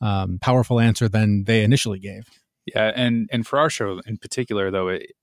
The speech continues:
Speaker 2: it's helped out a few times to, you know, have them give their answer. And then we share, say, "You know what, that's exactly what we experienced when we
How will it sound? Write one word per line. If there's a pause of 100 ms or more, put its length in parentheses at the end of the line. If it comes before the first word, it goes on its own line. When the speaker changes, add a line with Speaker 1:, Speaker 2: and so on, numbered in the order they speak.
Speaker 2:
it's
helped
out
a
few
times
to, (680)
you
know,
have
them (260)
give
their
answer. (440)
And
then
we
share,
say,
"You
know
what,
that's
exactly
what
we
experienced
when
we